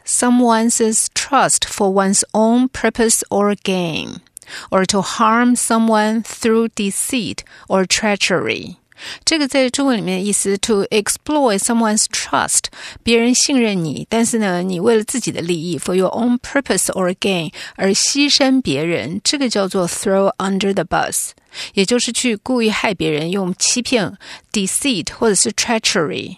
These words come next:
或者是背叛的方式去害别人。所以我们会在中文里会讲说是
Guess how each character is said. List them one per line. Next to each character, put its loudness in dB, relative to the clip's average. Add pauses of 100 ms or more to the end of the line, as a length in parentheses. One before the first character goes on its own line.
(120)
或 -2
者 0
是 -2
背 0
叛 -4
的 -6
方 -4
式 -2
去 -2
害 -2
别 -6
人。 -8 (320)
所 0
以 4
我 2
们 -4
会 0
在 0
中 0
文 -2
里 -4
会 -4
讲 -6
说 0
是 0